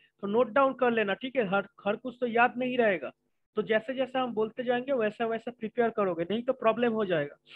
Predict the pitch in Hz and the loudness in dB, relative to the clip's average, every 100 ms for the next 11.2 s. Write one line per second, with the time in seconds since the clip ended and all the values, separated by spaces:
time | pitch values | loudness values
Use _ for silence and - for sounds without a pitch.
0 | - - - 214 214 262 254 - 240 - | -20 -12 2 2 4 2 2 -8 -12 0
1 | 254 254 254 233 _ _ _ _ _ _ | 4 4 4 0 _ _ _ _ _ _
2 | _ _ _ _ 254 254 233 294 269 269 | _ _ _ _ 4 4 2 2 2 2
3 | 262 320 320 _ _ - 214 240 247 240 | 2 2 0 _ _ 0 0 0 -2 -2
4 | 240 208 233 254 208 175 143 - _ _ | -2 -2 0 2 2 0 -2 -12 _ _
5 | _ _ 247 254 320 196 202 254 254 202 | _ _ -2 4 4 4 2 -2 -2 2
6 | 208 262 254 262 262 190 220 240 254 262 | 4 4 4 2 -2 -8 -4 0 0 -2
7 | - 240 240 240 233 233 208 240 233 226 | -2 2 2 2 2 0 0 -2 0 0
8 | 233 226 233 262 240 - 208 - 220 185 | 0 0 0 -2 -6 -10 -12 -4 -2 -2
9 | 180 - 156 151 _ _ _ 202 - 226 | -6 -8 -8 -10 _ _ _ -10 -2 -2
10 | 247 196 190 214 220 202 196 196 190 175 | -2 -2 2 2 2 2 2 0 -6 -4
11 | 190 143 | -4 -4